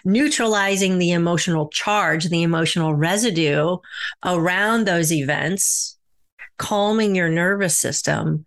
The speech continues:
and then literally starting to rewire new neural pathways in your brain with new beliefs, new coping strategies, new strategies for success. And part of that process, I'm,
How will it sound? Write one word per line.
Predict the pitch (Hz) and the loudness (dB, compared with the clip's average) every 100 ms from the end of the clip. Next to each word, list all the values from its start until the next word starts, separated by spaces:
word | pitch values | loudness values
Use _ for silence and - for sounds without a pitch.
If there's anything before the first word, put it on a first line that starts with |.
| - - - | -14 -20 -6
and | 185 185 | -2 0
then | 185 | 0
literally | 175 180 196 202 202 | 0 0 0 2 0
starting | 190 185 180 170 | 0 0 0 -2
to | - | -2
rewire | 147 156 175 170 170 170 165 156 - _ | -2 0 0 0 0 0 0 -2 -8 _
new | 160 165 180 196 | 0 2 2 2
neural | 170 170 160 | 0 0 -2
pathways | 160 151 170 156 | -6 -4 -2 0
in | 156 | 0
your | 143 | 0
brain | 139 151 156 156 - - | 0 0 0 -2 -6 -6
with | 170 160 | -4 0
new | 156 170 175 | 2 2 0
beliefs, | 160 160 160 - - | 0 -2 -4 -6 -2
new | 151 160 180 | 0 2 0
coping | - 160 147 | -2 -2 -2
strategies, | 147 - 147 143 139 - 160 - - - | -2 -2 -2 -4 -4 -4 -6 -6 -14 -8
new | 160 160 170 170 | -2 0 2 0
strategies | - 185 180 190 175 160 147 | 0 -2 0 0 0 0 -2
for | - 143 | -2 -2
success. | 143 - - - - - 151 - - - - _ _ _ _ _ _ - | -2 -2 -2 -2 -2 -2 -4 -2 -2 -6 -12 _ _ _ _ _ _ -4
And | 165 170 165 156 - - - - | -2 0 0 -2 -6 -20 -20 -16
part | - 226 214 202 | -6 -2 0 0
of | 208 180 170 | 0 0 0
that | 170 - | -2 -4
process, | - 220 233 - 165 165 - | -4 -2 -2 0 0 0 -2
I'm, | 170 170 165 | 0 0 -2